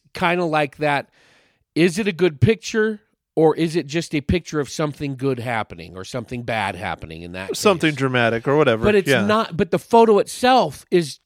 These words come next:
Speaker 1: it, it's a snapshot. It's nothing. There's no thought into it. That's why over the years, it, I was never really drawn to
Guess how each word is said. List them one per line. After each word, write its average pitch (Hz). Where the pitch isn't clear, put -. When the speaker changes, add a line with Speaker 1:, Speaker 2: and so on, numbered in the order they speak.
Speaker 1:
it, 185
it's 190
a 185
snapshot. 165
It's 135
nothing. 165
There's 120
no 156
thought 202
into 104
it. 76
That's 185
why 170
over 180
the 165
years, 165
it, 139
I 165
was 147
never 165
really 156
drawn 143
to 131